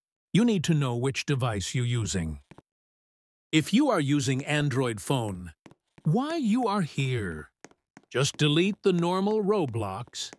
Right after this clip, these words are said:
and install the Roblox Executor. For rest of platforms, y'all need proper tutorial. This video is not tutorial. I will just explain main points about Roblox exploits.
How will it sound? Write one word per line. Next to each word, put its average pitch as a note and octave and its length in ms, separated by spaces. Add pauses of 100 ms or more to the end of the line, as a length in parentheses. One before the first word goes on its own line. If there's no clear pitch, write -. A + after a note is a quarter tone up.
and A2+ 200
install F#3 680
the G3 180
Roblox B2+ 800
Executor. B2 840 (500)
For C#3 100
rest F3 400
of D#3+ 140
platforms, C3 1040 (100)
y'all C#3+ 480
need D3+ 560 (560)
proper G#3+ 460
tutorial. C3+ 960 (680)
This C#4 220
video A#3+ 500
is C#3 200
not F3 300
tutorial. A2+ 880 (600)
I B2+ 120
will C4 180
just B3 300
explain D#3+ 680 (360)
main F3+ 440
points B2 540
about B2 320
Roblox B2+ 800
exploits. A2+ 960